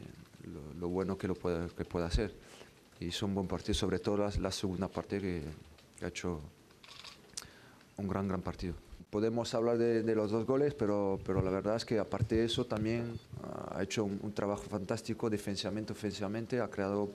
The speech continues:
ocasiones. Eh,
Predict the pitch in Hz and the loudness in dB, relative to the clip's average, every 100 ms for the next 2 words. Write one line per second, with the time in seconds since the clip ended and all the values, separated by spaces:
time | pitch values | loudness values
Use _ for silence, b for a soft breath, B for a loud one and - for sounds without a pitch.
0 | - 101 - 101 127 123 120 - B B | -8 -8 -4 -2 0 -2 -4 -8 B B
1 | B B B B B B 101 98 92 92 | B B B B B B -2 0 2 0
2 | 92 | 0